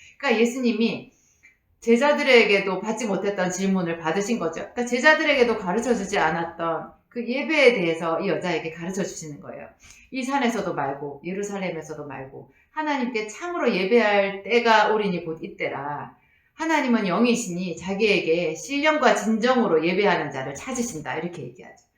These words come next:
"신령과 진정으로 예배해야 된다. 하나님은 이와 같이 자기에게 예배하는 자들을 찾으신다." 이렇게 말하는 거예요.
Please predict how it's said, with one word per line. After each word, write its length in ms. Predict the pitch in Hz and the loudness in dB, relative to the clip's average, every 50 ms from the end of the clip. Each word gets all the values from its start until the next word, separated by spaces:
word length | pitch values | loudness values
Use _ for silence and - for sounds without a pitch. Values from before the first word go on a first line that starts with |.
| _ _ _ _ _ _ _ _ _ _ _ _ | _ _ _ _ _ _ _ _ _ _ _ _
"신령과 600 | - - 311 311 320 339 339 330 285 269 233 233 | -12 -6 -2 2 4 6 6 6 6 6 6 6
진정으로 640 | - 214 240 254 240 311 302 285 254 220 202 190 170 | 6 4 4 6 8 10 10 10 10 8 4 4 4
예배해야 400 | 165 160 160 175 170 165 160 156 | 4 4 2 2 0 0 0 -2
된다. 640 | 156 156 156 156 185 214 247 262 - - - - - _ | -4 -4 -4 -2 0 0 0 0 -2 -6 -12 -16 -18 _
하나님은 600 | - 294 294 277 247 220 202 202 202 202 208 - | -6 -2 0 2 2 2 2 0 0 -2 -2 -2
이와 240 | 285 294 320 311 | 2 4 6 6
같이 260 | 247 233 226 - 196 185 | 6 6 2 0 -2 -6
자기에게 540 | 196 185 170 170 185 175 165 160 165 160 | -4 -4 -4 -2 0 0 0 0 0 0
예배하는 460 | 160 170 175 180 185 170 160 156 156 151 | 0 0 0 0 0 0 -2 -2 -4 -6
자들을 400 | 156 135 123 - 156 190 220 214 | -8 -10 -8 -8 -6 -6 -6 -6
찾으신다." 640 | - - 294 254 294 - - - - 143 - 92 - - | -8 -8 -8 -6 -4 -4 -6 -8 -10 -12 -14 -12 -12 -8
이렇게 280 | 180 196 202 202 175 | -6 -6 -6 -6 -8
말하는 440 | 135 131 139 - 131 135 - - - | -10 -10 -10 -12 -12 -14 -14 -16 -18
거예요. 160 | - - - | -20 -20 -20